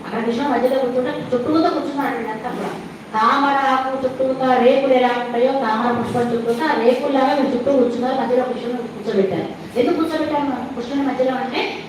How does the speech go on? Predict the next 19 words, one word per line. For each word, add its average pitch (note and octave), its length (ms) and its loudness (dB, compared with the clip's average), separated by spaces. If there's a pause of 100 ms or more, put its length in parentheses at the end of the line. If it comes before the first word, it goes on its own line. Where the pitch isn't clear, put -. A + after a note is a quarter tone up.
(160)
వీళ్ళు C#4+ 160 2
ఎటు D#4 140 2
చూసినా F#4+ 280 6
కృష్ణుడే E4 240 -2
కనపడతారు. - 520 -6 (800)
మధ్యలో C4 280 2
కూర్చున్న, D#4+ 400 0
చుట్టూ D4 200 -6
కూర్చున్నప్పుడు D4 760 0 (220)
ఎవరు D4+ 260 -2
చూసినా E4 200 -6
మధ్యలో D4 340 -2
కృష్ణుడే C#4 300 -2
కనపడతారు. G#3 640 -6 (140)
అంటే C#4+ 220 -2
భోజనం D4+ 520 0
చేసేటప్పుడు D4 440 -2
పరమాత్మని F4 680 0
చూస్తూ, D#4 440 0